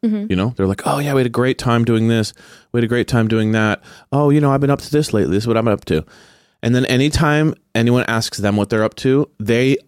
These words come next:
Speaker 2: speak in a way like they're writing a motivational book. <laughs>
Speaker 1: Well, but
Speaker 2: So
Speaker 1: that
Speaker 2: everyone goes, "Hey, we should go
Speaker 1: is
Speaker 2: to,
Speaker 1: who
Speaker 2: like, uh,
Speaker 1: they
Speaker 2: we should, you know,
Speaker 1: are.
Speaker 2: oh, we've been going to the park lately. It's been really fun."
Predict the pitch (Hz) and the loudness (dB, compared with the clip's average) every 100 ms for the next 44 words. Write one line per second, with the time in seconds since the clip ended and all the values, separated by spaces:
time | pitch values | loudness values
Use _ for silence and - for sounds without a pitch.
0 | _ _ _ - - - 156 165 - _ | _ _ _ -8 -6 0 0 0 -8 _
1 | _ _ _ - 123 120 113 101 95 98 | _ _ _ -2 0 2 2 2 2 2
2 | 113 127 - 107 - 104 92 92 95 101 | 2 2 0 -2 0 0 0 0 0 0
3 | 95 92 87 85 85 - 82 - 78 71 | 0 0 0 0 -2 -2 -4 -2 -4 -4
4 | - - - - - - - - - 370 | -10 -14 -8 -4 -4 -6 -16 -20 -14 -12
5 | 254 285 359 349 277 262 294 427 160 233 | -2 0 0 -2 -4 -2 0 0 2 2
6 | 220 185 151 - 190 170 175 190 180 190 | 2 2 0 2 2 2 0 0 2 2
7 | 185 180 165 - 139 175 180 - 147 151 | 4 4 4 2 2 2 0 -2 0 0
8 | 143 - 143 147 143 156 135 131 131 135 | 0 0 0 2 2 0 -2 -4 -2 0
9 | 110 107 110 113 110 - 107 95 | 0 0 0 0 0 -2 0 0